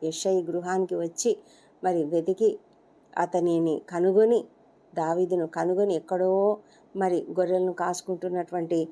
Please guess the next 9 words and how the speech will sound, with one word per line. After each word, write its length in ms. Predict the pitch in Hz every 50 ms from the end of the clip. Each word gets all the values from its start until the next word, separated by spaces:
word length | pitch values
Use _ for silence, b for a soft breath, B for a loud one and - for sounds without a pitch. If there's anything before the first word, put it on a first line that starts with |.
| B B B B B -
ఆ 80 | 180
దావీదును 540 | 160 165 165 151 170 180 196 190 196 190 180
పిలిపించి 560 | 175 - 185 180 208 202 240 240 233 220 233
మరీ 360 | 208 208 196 190 233 269 320 - - - _ _ _ -
అతనికి 480 | 180 175 175 165 165 156 - 165 151 156 -
అభిషేకం 720 | 165 160 175 165 - 175 170 165 175 156 160 160 151 143 - -
జరిగించాడు. 680 | - 180 165 156 151 160 160 160 160 170 156 147 139 - - b b b b b b _ 208
మరి 220 | 220 208 - - -
అంత 640 | 185 202 214 226 226 220 214 196 180 175 160 165